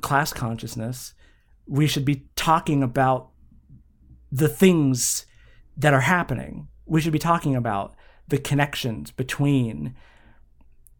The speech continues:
popular, harmless media and the global arm of, of the great <laughs> Satan. Uh, I, because, like, yeah, it sucks and nobody likes that,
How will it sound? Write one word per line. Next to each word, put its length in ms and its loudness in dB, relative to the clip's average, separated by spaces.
popular, 880 4
harmless 640 2
media 720 0
and 520 0
the 140 0
global 560 4
arm 380 4
of, 280 -2
of 480 -4
the 200 -4
great 380 -2
<laughs> 0 -
Satan. 560 -2
Uh, 480 4
I, 580 -2
because, 500 2
like, 200 -2
yeah, 200 6
it 80 -4
sucks 680 -2
and 280 2
nobody 380 2
likes 420 2
that, 440 -4